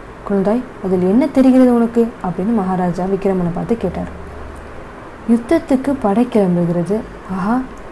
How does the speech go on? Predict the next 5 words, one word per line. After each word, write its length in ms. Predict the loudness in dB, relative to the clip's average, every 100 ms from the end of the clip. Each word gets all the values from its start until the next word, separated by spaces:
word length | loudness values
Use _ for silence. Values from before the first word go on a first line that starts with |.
| -2
எவ்வளவு 380 | 0 2 2 2
பெரிய 240 | 4 4 2 2
சைன்யம், 400 | 4 6 4 2 -8 -16 -16 -8 -4
எவ்வளவு 680 | -2 0 2 2 4 4
யானைகள், 520 | 2 2 2 2 0